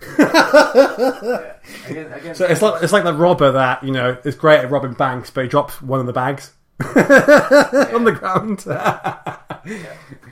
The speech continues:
Speaker 1: Nah, I got Liverpool in that, mate.
Speaker 2: Yeah.
Speaker 1: It, it's, it's Liverpool's year.
Speaker 2: Do you think they'll win it?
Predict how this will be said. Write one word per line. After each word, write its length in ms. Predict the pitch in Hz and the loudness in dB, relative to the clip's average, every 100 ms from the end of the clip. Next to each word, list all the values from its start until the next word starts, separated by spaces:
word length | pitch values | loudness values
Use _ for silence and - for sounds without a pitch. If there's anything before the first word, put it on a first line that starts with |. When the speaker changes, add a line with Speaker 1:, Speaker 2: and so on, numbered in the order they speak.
| - | -12
Speaker 1:
Nah, 200 | 143 143 | -2 2
I 120 | 156 160 | 2 2
got 160 | 226 | -2
Liverpool 320 | 175 170 151 135 | -2 -2 0 0
in 80 | 131 | -2
that, 120 | 131 | -4
mate. 240 | 135 139 - | -4 -6 -8
Speaker 2:
Yeah. 240 | - - - _ - | -18 -20 -20 _ -8
Speaker 1:
It, 220 | 156 180 - | -6 -6 -4
it's, 280 | 185 - 196 | -6 -4 -4
it's 140 | 196 | 0
Liverpool's 420 | 214 233 220 147 | 4 4 4 0
year. 360 | 123 123 120 - | 0 0 -2 -6
Speaker 2:
Do 80 | - | -16
you 40 | 151 | -14
think 100 | 160 | -12
they'll 100 | 156 | -12
win 80 | |
it? 100 | 190 | -14